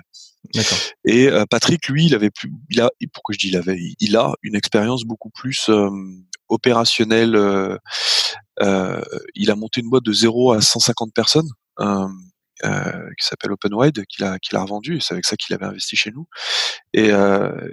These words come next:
Speaker 2: et il nous a beaucoup aidé sur la construction, la structuration, le, l'organigramme même, euh, les, le, la gestion de la priorité, mais aussi sur des aspects R H ou,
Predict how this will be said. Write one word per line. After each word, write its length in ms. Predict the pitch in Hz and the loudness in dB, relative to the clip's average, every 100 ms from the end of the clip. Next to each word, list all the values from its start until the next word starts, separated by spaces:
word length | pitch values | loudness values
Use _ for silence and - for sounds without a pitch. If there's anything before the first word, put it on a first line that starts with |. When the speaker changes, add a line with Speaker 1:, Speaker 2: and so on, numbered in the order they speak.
| - | -6
Speaker 2:
et 100 | - | 0
il 240 | 107 104 113 | 2 2 0
nous 140 | 113 | 2
a 40 | 113 | 2
beaucoup 260 | 127 - | 2 4
aidé 160 | 131 143 | 6 6
sur 160 | - | 4
la 80 | 101 | 0
construction, 420 | - 117 - - | 0 -8 -8 0
la 60 | 131 | 0
structuration, 880 | 110 - - 120 117 127 135 135 139 | 0 -6 2 2 2 -2 -4 -4 -4
le, 220 | 107 101 | -2 0
l'organigramme 640 | 98 107 123 117 113 113 117 | 2 2 2 2 4 2 4
même, 380 | 127 135 139 | 6 6 4
euh, 280 | 113 104 104 | 2 2 2
les, 140 | 104 107 | 4 4
le, 260 | 104 104 | 2 -2
la 140 | 90 104 | 0 0
gestion 280 | 110 - | 0 -2
de 60 | 113 | -2
la 60 | 107 | -2
priorité, 500 | - 107 107 123 135 - - - - - | -2 -2 0 0 -2 -4 -2 -2 -2 2
mais 80 | 104 | 4
aussi 340 | 107 - 135 | 4 2 2
sur 180 | 131 113 | 0 2
des 120 | 107 | 2
aspects 220 | 104 - | 2 4
R 260 | 107 110 131 | 2 4 4
H 200 | 156 - - _ | 4 2 -2 _
ou, 320 | 104 107 107 | -12 -10 -10